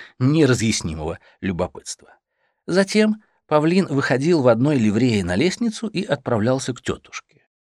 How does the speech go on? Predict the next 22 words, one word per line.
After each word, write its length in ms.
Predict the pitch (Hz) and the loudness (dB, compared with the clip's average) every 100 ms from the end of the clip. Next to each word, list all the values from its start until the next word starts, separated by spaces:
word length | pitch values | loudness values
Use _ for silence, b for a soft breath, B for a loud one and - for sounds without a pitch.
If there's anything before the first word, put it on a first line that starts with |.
| _ _ _ _ _ | _ _ _ _ _
Тут 200 | - 220 | -6 -2
у 20 | 139 | 0
них 160 | 110 | 0
шел 200 | - 107 | -2 -2
доклад 600 | 90 87 - 170 233 - - | -4 -6 0 2 2 -2 -10
или 180 | 117 101 | -6 -4
беседа, 580 | 87 87 - 220 254 - B B | -6 -8 -2 0 0 -2 B B
э, 260 | - 151 | -6 -4
по 140 | 139 156 | 0 0
поводу 320 | 240 220 165 | 2 0 0
которой 440 | - 143 208 208 | -2 -2 0 2
никто 400 | 160 160 - 208 | 2 -2 0 2
ничего 340 | 202 160 160 170 | 4 2 2 2
достоверного 720 | 135 - 92 151 185 175 156 | 0 0 2 4 4 2 2
не 180 | 147 151 | 2 0
знал, 320 | 113 104 85 | 2 0 0
и 140 | 135 | -2
все 200 | 123 120 | -2 -4
сплетничали 800 | - - 214 240 202 190 190 175 B B | -4 -4 -2 0 -2 0 0 0 B B
невероятный, 960 | 160 175 139 110 95 175 214 - 190 - B | 2 4 4 0 2 2 2 0 0 -2 B
невозможный 720 | 190 143 98 113 117 107 107 | 4 4 4 4 4 2 2
вздор. 420 | 95 65 85 | 0 -6 -12